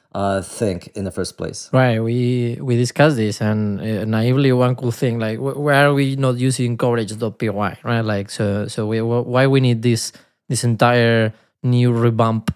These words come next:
Speaker 2: of how we do coverage in C Python, right? And turns out it's not, it's not, it's not eas-, easy at all, right?
Speaker 1: Yeah. Well, uh, the, the, the fun thing <laughs> about this is that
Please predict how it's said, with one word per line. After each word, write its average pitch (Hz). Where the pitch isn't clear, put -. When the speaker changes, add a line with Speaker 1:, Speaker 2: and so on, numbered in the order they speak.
Speaker 2:
of 113
how 117
we 117
do 113
coverage 113
in 104
C 110
Python, 98
right? 117
And 113
turns 110
out 123
it's 123
not, 117
it's 120
not, 123
it's 143
not 127
eas-, 131
easy 131
at 117
all, 107
right? 143
Speaker 1:
Yeah. 123
Well, 131
uh, 123
the, 117
the, 117
the 110
fun 143
thing 135
<laughs> -
about 117
this 127
is 120
that 113